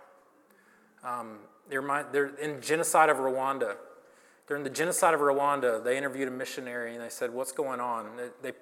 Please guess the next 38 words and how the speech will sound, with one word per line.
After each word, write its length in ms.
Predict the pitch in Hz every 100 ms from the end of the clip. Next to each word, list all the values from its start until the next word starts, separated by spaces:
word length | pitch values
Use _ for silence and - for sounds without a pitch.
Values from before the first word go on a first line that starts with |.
| -
this 180 | 147 165
is 80 | 143
the 100 | 147
first 380 | - 165 -
time 320 | - 170 156 135
Time 240 | 147 143
magazine 380 | 143 139 131 131
ever 160 | 143 147
put 260 | - 165
quotations 840 | - 131 - - 151 - 110 98 - - -
on 80 | 131
the 40 |
front 280 | 117 143 120
cover 180 | 143 127
instead 240 | 117 135
of 60 | 113
a 20 |
picture, 460 | - 127 - 110 - - -
went 200 | 143 139
past 280 | - 143 -
their 80 | 127
policy. 560 | - 123 117 - 113 - - -
They 80 |
asked 140 | 151 147
the 40 |
missionary, 560 | 151 147 156 135 127 123 - - - -
"What's 120 | -
going 200 | 165 143
on?" 140 | 139
He 60 | 139
says, 200 | 139 123
"There 100 | 147
are 100 | 143
no 280 | 143 160 160
devils 440 | 156 143 135 127
left 300 | 127 123 -
in 80 | 110
hell. 400 | 113 104 98